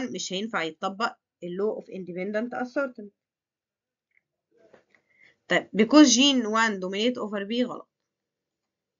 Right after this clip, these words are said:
B present in dominant form لا. التو كروموسيد don't separate أثناء الجاميت formation. A و B are on the same chromosome. هم موجودين على نفس الكروموسوم، فمش هيبقى فيه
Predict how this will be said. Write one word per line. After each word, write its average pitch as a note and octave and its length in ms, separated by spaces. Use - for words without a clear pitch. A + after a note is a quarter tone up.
B A#3+ 340
present A3+ 360
in F#3 160
dominant G3+ 360
form A#3+ 380
لا. B2 120
التو G#3+ 220
كروموسيد A3 680
don't A#3+ 260
separate G#3+ 600
أثناء G3+ 420
الجاميت F#3 340
formation. A#3+ 460
A B3 100
و A3+ 140
B G3 40
are F3+ 400
on G#3 100
the E3+ 120
same G3 220
chromosome. - 380
هم G#3 120
موجودين A#3+ 360
على A3+ 240
نفس - 160
الكروموسوم، G#3+ 500
فمش G3 360
هيبقى G3 200
فيه C4 320